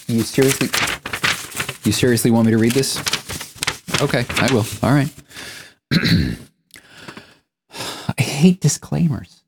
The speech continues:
Why can't you? Okay. All right, fine. <clears throat> What you're about to hear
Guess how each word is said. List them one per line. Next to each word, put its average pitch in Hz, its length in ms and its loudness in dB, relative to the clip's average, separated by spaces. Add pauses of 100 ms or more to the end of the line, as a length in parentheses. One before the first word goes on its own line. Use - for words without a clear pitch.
(160)
Why 113 100 0
can't - 320 0
you? 120 60 -8 (100)
Okay. 143 300 0 (100)
All - 80 2
right, 127 120 4
fine. 101 260 0 (280)
<clears throat> 80 340 2 (1120)
What 87 260 2
you're 151 160 6
about 107 300 4
to 90 100 4
hear 85 500 2